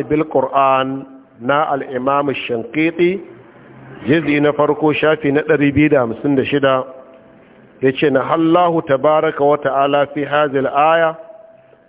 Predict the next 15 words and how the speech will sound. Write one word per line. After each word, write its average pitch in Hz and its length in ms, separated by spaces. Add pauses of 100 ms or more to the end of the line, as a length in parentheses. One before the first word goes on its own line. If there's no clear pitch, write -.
(120)
kai 196 180
tsaye 165 200
cikin 165 200
wannan 175 340
aya 160 400
Allah 160 300
Maɗaukin 151 580
Sarki 151 440
ya 156 240
hana 156 460 (880)
an 160 380
zannil 180 540
mauti 160 600
bi 131 140
shuhada 123 800